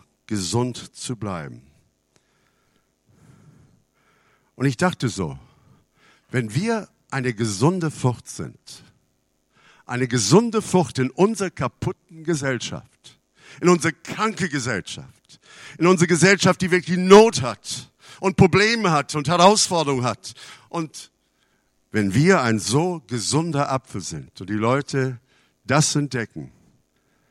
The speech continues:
dann werden auch sie gesund. Wir werden Einfluss haben. Unsere Mitmenschen brauchen Heilung an Geist, Seele und Leib.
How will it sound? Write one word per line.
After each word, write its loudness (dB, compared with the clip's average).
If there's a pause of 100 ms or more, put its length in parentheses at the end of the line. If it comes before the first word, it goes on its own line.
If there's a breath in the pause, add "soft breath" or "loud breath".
(180)
dann -6
werden -2
auch 0
sie -4
gesund. -6
Wir -2
werden -2
Einfluss -8
haben. -10
Unsere -6
Mitmenschen -6
brauchen -4
Heilung -6
an -12
Geist, -8 (640 soft breath)
Seele -8
und -14
Leib. -10